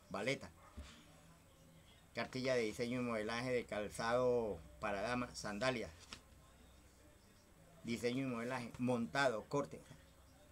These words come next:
Hacer todo el proceso que usted tenga, sus cartillas. Ah, que usted tiene una duda, voy a como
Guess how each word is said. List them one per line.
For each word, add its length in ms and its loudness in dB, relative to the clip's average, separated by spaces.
Hacer 260 -4
todo 220 -10
el 60 -10
proceso 320 -8
que 140 -6
usted 280 -8
tenga, 240 0
sus 200 -8
cartillas. 840 -8
Ah, 120 -4
que 100 -10
usted 260 -8
tiene 220 0
una 160 -2
duda, 200 6
voy 160 2
a 160 -6
como 280 -2